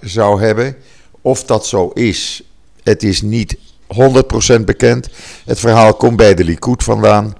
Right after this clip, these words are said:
Maar het kan best eens zijn dat dit, eh, een oplossing is om de politieke rust te bewaren. Want de Likud, binnen de Likud ziet men inmiddels ook in dat als zij mee willen regeren,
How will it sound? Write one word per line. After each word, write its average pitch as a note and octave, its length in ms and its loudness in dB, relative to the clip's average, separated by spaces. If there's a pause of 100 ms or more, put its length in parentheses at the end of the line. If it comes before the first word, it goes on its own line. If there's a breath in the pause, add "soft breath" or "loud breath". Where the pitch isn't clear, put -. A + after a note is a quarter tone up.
(920 loud breath)
Maar C#3+ 180 4
het B2 140 -2
kan C3 160 4
best B2 220 4
eens - 120 0
zijn A2 360 4 (120)
dat G#2+ 260 4
dit, G2 360 2
eh, F#2+ 180 6
een A2 300 2
oplossing A2 500 2
is D2 280 -4 (640)
om G#2 360 0
de G2 160 2
politieke G2 580 2
rust F#2 380 2
te G2 100 0
bewaren. F2 580 4 (540 loud breath)
Want B2 140 2
de C3 80 2
Likud, C3+ 400 4
binnen B2+ 260 4
de G#2+ 100 0
Likud A2 460 0 (160)
ziet - 420 -4
men G#2+ 160 0
inmiddels G2+ 480 0
ook B2 260 4
in D#2+ 320 -2 (580 soft breath)
dat A2+ 280 4
als G#2+ 220 2
zij G2 460 4
mee C3 300 6
willen F#2+ 260 4
regeren, D#2+ 640 -2